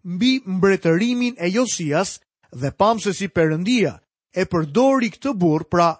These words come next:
mbretin Josia, për të sjellë një lëvizje të re, për të sjellë ringjalljen e tij mbi Izrael. Në emisionin e ardhshëm do të hyjmë mbi një moment tjetër në historinë e Izraelit. Do të shohim se si për herë të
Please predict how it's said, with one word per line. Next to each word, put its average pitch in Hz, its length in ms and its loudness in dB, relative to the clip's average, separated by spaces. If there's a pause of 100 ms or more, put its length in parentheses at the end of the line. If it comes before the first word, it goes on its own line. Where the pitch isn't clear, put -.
(140)
mbretin 208 480 0
Josia, 160 540 -2 (400)
për 156 160 -2
të 151 140 0
sjellë 190 340 0
një 170 240 -4
lëvizje 202 560 0
të 247 180 0
re, 160 160 0 (680)
për 170 120 0
të 151 160 -6
sjellë 208 320 0
ringjalljen 233 640 -2
e 240 60 2
tij 139 240 -2 (300)
mbi 160 200 0
Izrael. 156 420 0 (1080)
Në 143 140 -6
emisionin 254 440 0
e 214 60 4
ardhshëm 226 480 2 (440)
do 190 140 0
të 190 220 2
hyjmë 277 320 0 (360)
mbi 180 240 2 (120)
një 214 140 0 (140)
moment 190 440 -2
tjetër 180 380 0
në 170 180 0
historinë 180 560 0
e 226 40 2
Izraelit. 190 540 -2 (480)
Do 156 100 -4
të 151 120 -4
shohim 226 380 2
se 190 120 -6
si 214 180 -6
për 180 200 0
herë 170 160 -2
të 151 60 -8